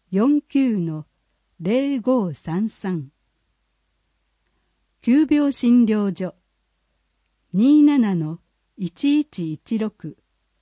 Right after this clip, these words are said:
保健福祉館敷地内。受付日時、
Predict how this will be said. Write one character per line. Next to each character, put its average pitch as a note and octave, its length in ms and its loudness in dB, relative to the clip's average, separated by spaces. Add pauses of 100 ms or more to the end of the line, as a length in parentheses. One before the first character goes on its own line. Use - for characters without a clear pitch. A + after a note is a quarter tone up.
(460)
保 G#3+ 160 -4
健 C#4 280 0
福 - 180 -8
祉 - 180 -8
館 E3+ 240 -6
敷 - 260 -10
地 - 140 -6
内。 E3 300 -4 (1400)
受 B3 240 -4
付 - 260 -4
日 A#3 300 -2
時、 - 180 -20